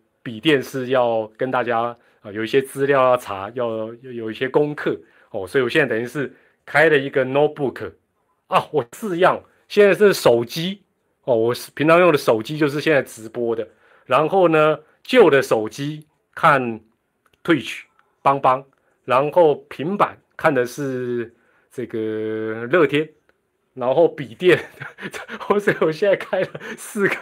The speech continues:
四个，难怪网络一开始会有点突袭，但这是一阵一阵的啦，一阵一阵的，哦，哦，很忙，很忙，很忙，所以一时半刻也不，哎，等一下如果发生什么事情，哦，全餐是全部都，对啊，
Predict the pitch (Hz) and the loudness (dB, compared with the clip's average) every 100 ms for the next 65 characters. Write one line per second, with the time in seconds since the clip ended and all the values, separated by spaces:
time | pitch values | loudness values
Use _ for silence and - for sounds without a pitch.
0 | - - 180 - 196 - 170 143 170 165 | -10 -12 -10 -6 -4 -2 0 2 2 2
1 | 190 185 - - 165 147 185 214 196 208 | 0 0 -2 -2 2 4 4 2 4 2
2 | 170 160 180 175 143 120 - - 202 - | 4 2 4 4 4 0 -4 -2 -2 -4
3 | 123 110 - - - 208 202 208 196 151 | -6 -6 -10 -20 0 2 4 4 2 0
4 | 190 156 131 165 113 92 87 135 135 117 | 2 2 4 2 2 -6 -12 -6 -4 -4
5 | 107 104 87 - 113 - _ - 165 127 | -6 -12 -12 -6 -6 -8 _ -2 0 2
6 | 135 151 143 127 123 120 120 120 _ - | 4 4 4 4 2 2 0 -2 _ -2
7 | 175 190 185 151 151 170 151 147 170 143 | 0 0 -2 -4 0 4 4 4 2 -6
8 | - - 190 190 185 131 139 156 160 139 | -2 2 4 6 4 4 4 4 4 0
9 | 110 - 135 - 92 - _ _ _ 110 | -8 -8 -10 -10 -16 -18 _ _ _ -14
10 | 90 - 135 170 170 185 190 165 131 135 | -12 -2 0 0 2 0 0 -6 -4 -2
11 | 156 131 202 196 196 | -2 0 2 2 0